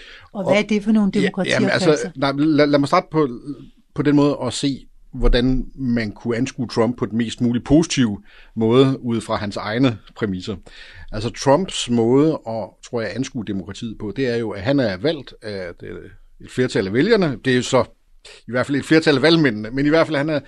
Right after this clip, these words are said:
Speaker 2: valgt inden for rammerne af en demokratisk proces, og det er så hans opgave at repræsentere det, som vælgerne gerne vil have, eller i hvert fald hans fortolkning af, hvad vælgerne gerne vil have. Så det er, øh, det, man i sådan en traditionel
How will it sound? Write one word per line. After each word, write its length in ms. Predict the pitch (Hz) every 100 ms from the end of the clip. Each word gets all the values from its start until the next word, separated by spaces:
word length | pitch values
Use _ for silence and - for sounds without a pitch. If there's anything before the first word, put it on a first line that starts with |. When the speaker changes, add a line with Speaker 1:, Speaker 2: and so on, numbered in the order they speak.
| - -
Speaker 2:
valgt 180 | 151 170
inden 140 | 143 151
for 100 | 143
rammerne 420 | 107 131 135 110
af 100 | 101
en 100 | 95
demokratisk 460 | 101 95 117 107
proces, 440 | - - 151 170 - - - - _ -
og 120 | 131
det 80 | 127
er 40 |
så 100 | 139
hans 180 | 123 123
opgave 500 | 117 120 127 107 98 -
at 180 | 104 98
repræsentere 800 | 98 - 90 104 - 127 117 113 - - -
det, 120 | 113
som 160 | 120 98
vælgerne 280 | 98 113
gerne 200 | 92 95
vil 80 | 92
have, 200 | 95 147 156 - -
eller 220 | - 110 104
i 20 |
hvert 220 | 107 127
fald 120 | 120
hans 200 | 117 110
fortolkning 500 | 110 - 120 101 90
af, 140 | 82 87
hvad 120 | 85
vælgerne 340 | 80 85 90
gerne 220 | 80 80
vil 100 | 90
have. 140 | 92 - - - - - -
Så 120 | 117
det 340 | 139 160 170
er, 260 | 139 123 110 104
øh, 440 | 117 107 101 90 90 98 - - -
det, 120 | 127
man 240 | 139 110
i 160 | 107 101
sådan 200 | 120 113
en 200 | 104 90
traditionel 640 | - 95 - 110 120 95